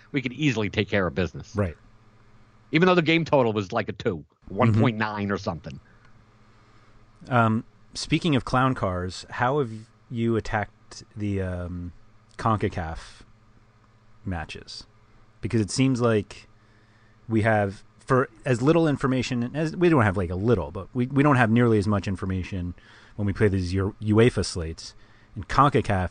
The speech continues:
Speaker 2: is the total clown car when it comes to inter-, Wo-, World Cup qualifying. I mean,
Speaker 1: Right, CONMEBOL is bad enough as it is, but
Speaker 2: Right.
Speaker 1: you could find the lineups.
Speaker 2: Right.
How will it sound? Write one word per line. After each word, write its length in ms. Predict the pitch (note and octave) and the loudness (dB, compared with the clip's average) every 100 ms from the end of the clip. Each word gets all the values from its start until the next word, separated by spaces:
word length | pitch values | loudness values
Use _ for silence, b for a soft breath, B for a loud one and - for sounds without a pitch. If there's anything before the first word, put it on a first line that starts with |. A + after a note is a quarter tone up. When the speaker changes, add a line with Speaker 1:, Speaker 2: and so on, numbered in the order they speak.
| - | -6
Speaker 2:
is 100 | F#2 | -10
the 100 | F2+ | -4
total 340 | - A2+ G2+ | 2 2 2
clown 300 | - F#2 D#2+ | -2 -6 -8
car 320 | D2+ - - - - | -10 -12 -12 -18 -8
when 140 | G2 | -6
it 80 | F2+ | -4
comes 200 | G2 F2 | -4 -6
to 60 | F#2+ | -6
inter-, 160 | F2+ - | -8 -6
Wo-, 180 | G2+ A2 | -6 -4
World 280 | G2+ G2 - | 0 0 0
Cup 180 | F2+ | -4
qualifying. 580 | - F2 E2+ - D2+ F2+ - B B B B B B | -4 -4 -4 -8 -10 -12 -18 B B B B B B
I 40 | |
mean, 280 | G#2 G2 F#2+ | 2 2 2
Speaker 1:
Right, 160 | B2 B2 | 2 2
CONMEBOL 680 | E3+ G#3+ B3+ A3+ F3 D#3+ B2+ | 4 6 6 6 6 6 4
is 80 | |
bad 300 | F#2 D3+ D#3 | 2 2 4
enough 240 | D3 C3+ C#3+ | 2 0 2
as 240 | C#3+ A#2+ | 2 0
it 100 | G#2 | -4
is, 220 | E2+ D#2 | -10 -12
but 120 | - A2 | -2 0
Speaker 2:
Right. 100 | F#2 | 0
Speaker 1:
you 60 | |
could 120 | D3 | -4
find 380 | A2 C3+ C3 B2 | -8 -4 -2 -2
the 40 | G#2 | -2
lineups. 640 | G2+ F2 C#2+ - - - A2+ | -2 -6 -8 -16 -20 -4 2
Speaker 2:
Right. 240 | G#2+ | 2